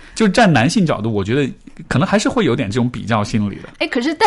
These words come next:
Speaker 2: 是，
Speaker 1: 啊。
Speaker 2: 这说不通啊，那很有可能这个女孩子跟他一点关系都没有啊，就根本就不是他的女朋友。
Speaker 1: 嗯哼，是。
Speaker 2: 或者是跟他不认识。
Speaker 1: 我，我明白，就，就只是陌生人，
Speaker 2: 嗯。哦，
Speaker 1: 对。
Speaker 2: 只是陌生人，那你有什么资格立场去愤怒呢？
Speaker 1: 但是就是，但是就是你看这里面，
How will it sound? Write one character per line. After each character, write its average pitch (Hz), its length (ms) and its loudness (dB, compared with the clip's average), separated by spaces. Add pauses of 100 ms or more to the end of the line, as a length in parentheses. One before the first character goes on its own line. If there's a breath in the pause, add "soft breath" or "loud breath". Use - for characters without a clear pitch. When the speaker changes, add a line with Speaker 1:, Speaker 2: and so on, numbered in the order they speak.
(120)
Speaker 2:
是， 381 160 0
Speaker 1:
啊。 - 460 -6
Speaker 2:
这 359 120 0
说 381 180 -2
不 381 100 -8
通 381 280 -8
啊， 277 160 0
那 302 180 -2 (520 loud breath)
很 - 180 -4
有 427 80 0
可 - 80 0
能 254 100 0
这 403 100 -2
个 415 60 0
女 269 60 0
孩 202 120 -2
子 220 80 -8
跟 311 80 0
他 339 120 0
一 359 40 -4
点 208 120 -4
关 240 180 0
系 320 80 -2
都 240 80 -2
没 190 160 -10
有 - 80 -12
啊， 233 320 -16
就 - 120 -20
根 370 100 0
本 403 80 2
就 220 60 0
不 214 100 -8
是 208 60 -10
他 254 80 -4
的 247 60 -2
女 233 120 -6
朋 196 200 -10
友。 147 100 -2
Speaker 1:
嗯 - 20 0
哼， 107 200 -2 (140)
是。 135 260 -2
Speaker 2:
或 233 120 -2
者 - 20 0
是 214 180 -6 (160)
跟 359 120 2
他 359 100 6
不 320 160 -2
认 359 300 4
识。 214 240 -2 (100)
Speaker 1:
我， 160 160 2
我 151 120 2
明 131 140 6
白， 127 140 2
就， 214 140 2
就 - 220 -4
只 240 140 -2
是 - 100 0
陌 202 220 4
生 127 180 2
人， 98 100 0
Speaker 2:
嗯。 311 100 2
哦， 294 60 4
Speaker 1:
对。 127 120 6
Speaker 2:
只 269 100 0
是 320 100 0
陌 330 160 2
生 294 180 -2
人， 220 220 -4
那 277 120 0
你 247 180 -2
有 220 140 0
什 226 120 -4
么 233 100 -4 (100)
资 370 180 -8
格 208 260 -4
立 277 200 -2
场 - 320 -10
去 - 160 -12
愤 226 280 -10
怒 220 160 -12
呢？ - 100 -16 (160)
Speaker 1:
但 208 140 2
是 196 80 2
就 185 120 0
是， 151 240 0 (360)
但 185 120 0
是 170 60 2
就 175 100 0
是 156 140 -2
你 113 100 2
看 139 160 0
这 165 120 -2
里 117 80 -2
面， 92 200 -6